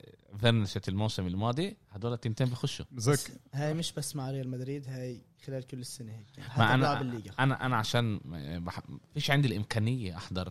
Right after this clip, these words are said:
Speaker 3: أنا
Speaker 1: كل
Speaker 3: بقدر
Speaker 1: الألعاب
Speaker 3: أحكي
Speaker 1: اللي
Speaker 3: لك.
Speaker 1: هاد.
Speaker 3: أنا بقدر
Speaker 1: <laughs>
Speaker 3: أحكي لك. مش بس فيرنر على فكرة، يعني هافرتز وماونت كلياتهم، يعني مع أستون فيلا آخر لعبة نفس الإشي الشوط الأول، بالذات الشوط الأول، وهذا أكتر إشي كان يكلكني أنا هاي السنة، بالذات الشوط الأول.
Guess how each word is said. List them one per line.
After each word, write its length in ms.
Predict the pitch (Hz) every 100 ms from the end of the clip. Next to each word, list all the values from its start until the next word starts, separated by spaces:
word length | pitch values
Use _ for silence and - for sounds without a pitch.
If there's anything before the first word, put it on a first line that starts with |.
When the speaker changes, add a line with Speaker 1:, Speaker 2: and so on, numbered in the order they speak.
| 175
Speaker 3:
أنا 120 | 170
Speaker 1:
كل 80 | 131
Speaker 3:
بقدر 100 | 120
Speaker 1:
الألعاب 340 | 113 110 139
Speaker 3:
أحكي 60 | 131
Speaker 1:
اللي 140 | 131
Speaker 3:
لك. 60 | 135
Speaker 1:
هاد. 200 | 131 120
Speaker 3:
أنا 280 | 156 156 131
بقدر 180 | 147 143
Speaker 1:
<laughs> 100 | 285
Speaker 3:
أحكي 140 | 160
لك. 140 | 143
مش 160 | 147 202
بس 160 | 208 160
فيرنر 360 | 196 165 110
على 80 | 110
فكرة، 240 | 113 110
يعني 220 | 107 104 104
هافرتز 600 | 131 147 143 131 - 120
وماونت 420 | 123 143 135 123
كلياتهم، 500 | 147 147 151 135 117
يعني 180 | 110 113
مع 120 | 123
أستون 200 | 147 147
فيلا 200 | 151 135
آخر 160 | 131
لعبة 200 | 135 123
نفس 200 | 123 127
الإشي 160 | 113 135
الشوط 260 | 123 139 135
الأول، 420 | 135 131 139 143 - _ _
بالذات 260 | 131 147 196
الشوط 240 | - 156
الأول، 260 | 131 123 131
وهذا 240 | 143 147
أكتر 180 | 139 143
إشي 120 | 135
كان 180 | 131 135
يكلكني 400 | 117 151 135 120
أنا 120 | 120 123
هاي 60 |
السنة، 360 | 120 - 123 143 - _ _ _ _ _ _ _ _
بالذات 380 | 123 123 156 151
الشوط 320 | - 151 143
الأول. 440 | 123 131 117 139